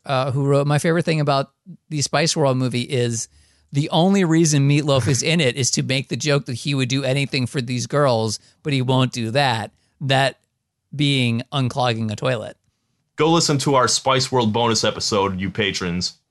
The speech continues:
Speaker 2: You sign up, you can get that. We talked about this joke extensively.
Speaker 1: Amazing. Quality.
Speaker 2: It's, it's, it's the, one of the greatest jokes of all time.
Speaker 1: I'm glad
Speaker 2: A
Speaker 1: that
Speaker 2: true
Speaker 1: there are other
Speaker 2: classic.
Speaker 1: people out, out there that, that al-, also understand that it's top tier.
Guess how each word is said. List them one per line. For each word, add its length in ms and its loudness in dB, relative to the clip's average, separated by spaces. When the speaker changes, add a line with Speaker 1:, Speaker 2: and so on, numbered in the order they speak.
Speaker 2:
You 100 -12
sign 260 0
up, 120 0
you 60 0
can 100 4
get 200 0
that. 260 -2
We 140 0
talked 320 0
about 260 0
this 160 -2
joke 340 -2
extensively. 880 -4
Speaker 1:
Amazing. 540 0
Quality. 480 -2
Speaker 2:
It's, 200 0
it's, 240 0
it's 300 -2
the, 360 0
one 140 0
of 60 2
the 80 2
greatest 360 0
jokes 260 -2
of 100 -4
all 160 0
time. 420 -6
Speaker 1:
I'm 160 0
glad 180 2
Speaker 2:
A 40 4
Speaker 1:
that 80 2
Speaker 2:
true 100 2
Speaker 1:
there 100 4
are 60 4
other 200 2
Speaker 2:
classic. 100 0
Speaker 1:
people 260 2
out, 240 0
out 220 -2
there 180 0
that, 300 -6
that 200 -2
al-, 160 -4
also 400 -2
understand 680 -8
that 160 -6
it's 220 -8
top 280 -6
tier. 240 -12